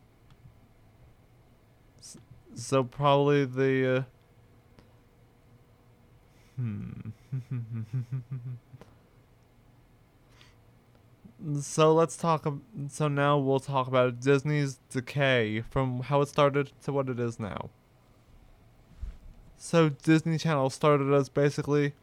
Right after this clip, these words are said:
what it, basically, like, all the Disney, all the Mickey Mouse stuff and Goofy and Minnie and Donald Duck. But over time, sort of starting at the turn of the twenties, of the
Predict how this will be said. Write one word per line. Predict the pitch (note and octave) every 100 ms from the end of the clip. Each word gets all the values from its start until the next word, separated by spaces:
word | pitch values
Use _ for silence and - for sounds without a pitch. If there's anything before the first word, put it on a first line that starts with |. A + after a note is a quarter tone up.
| _ _ _ _ _
what | D#3+ D#3
it, | D#3 - _ _
basically, | C#3+ D3 C#3+ D3+
like, | D3+ D3 C#3 - -
all | C#3
the | C#3
Disney, | C3 C3+ D3 D3+ D3+ C3 -
all | C3 C3+
the | C#3
Mickey | C#3+ C#3+ D#3+
Mouse | C#3+ C#3 C#3+
stuff | - E3+ D#3+ D#3 D3+
and | C3+ B2 A#2
Goofy | C#3 D3 D3 D#3
and | C#3 B2+
Minnie | C3 C3+ C#3 C#3+
and | C#3 B2 A#2 A#2+ -
Donald | B2 B2+ C3 B2
Duck. | A#2+ B2+ - _ - - - - _ _ _ _ _ _ _ _ _
But | D#3+
over | - E3 D3+ D3+
time, | D#3+ E3 C#3+ C3+
sort | - E3+ E3
of |
starting | - E3+ D#3 D3+
at | D3 C3+
the | C#3
turn | D3+ D3
of | C#3+ B2+
the |
twenties, | A#2+ C#3+ C#3 C3 - -
of | B2
the | A#2+